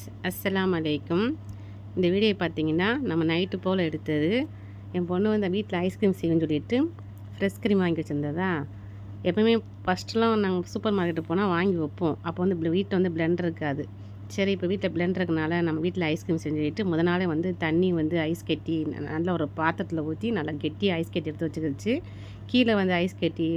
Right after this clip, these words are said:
பாத்திரத்தை வச்சுட்டு, மேலே வந்து ஒரு பாத்திரத்துல வந்து, ஆ, ஃப்ரெஷ் க்ரீம் போட்டு நல்லா அடிச்சிட்டே இருந்துச்சு. அப்போ தான் வந்து நமக்கு விப்பிங் க்ரீம் மாதிரி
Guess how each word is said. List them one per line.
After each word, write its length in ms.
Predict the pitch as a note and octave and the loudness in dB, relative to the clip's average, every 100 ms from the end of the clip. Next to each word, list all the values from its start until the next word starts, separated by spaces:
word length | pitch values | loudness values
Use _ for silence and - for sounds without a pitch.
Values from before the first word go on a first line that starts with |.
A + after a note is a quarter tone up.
| E3 | 0
பாத்திரத்தை 340 | E3 F3 D3+ D#3 | 0 -2 -2 -4
வச்சுட்டு, 280 | C#3+ - C4+ F#3+ | -4 0 2 4
மேலே 220 | G3+ G#3+ G3 | 4 2 2
வந்து 160 | F#3 F3+ | 2 0
ஒரு 80 | E3+ E3 | 0 -2
பாத்திரத்துல 340 | D#3+ D#3+ D#3 D3+ | -2 -2 -2 0
வந்து, 160 | G3+ E4 E4 - - - - - | 2 2 0 -8 -14 -16 -14 -2
ஆ, 20 | F3+ F3 E3+ E3 D#3+ | 0 2 2 0 -2
ஃப்ரெஷ் 220 | G#3 G#3+ - | -2 -2 0
க்ரீம் 200 | A3+ F#3 | 2 2
போட்டு 180 | F3 D#3+ | 0 -2
நல்லா 260 | A3 F3 F3+ | 0 2 2
அடிச்சிட்டே 300 | E3 - - E3+ | 0 -4 -2 2
இருந்துச்சு. 360 | D3+ C#3+ - - | 2 -2 -6 -8
அப்போ 160 | F3 | -6
தான் 180 | F3+ G#3+ | -2 2
வந்து 160 | F#3 G3+ F3+ D#3+ | 2 2 2 0
நமக்கு 240 | D3+ D3+ | -2 -2
விப்பிங் 340 | D#3 F3+ A3+ A3 | -2 0 2 2
க்ரீம் 180 | F3+ D#3+ | 4 2
மாதிரி 140 | E3 | 2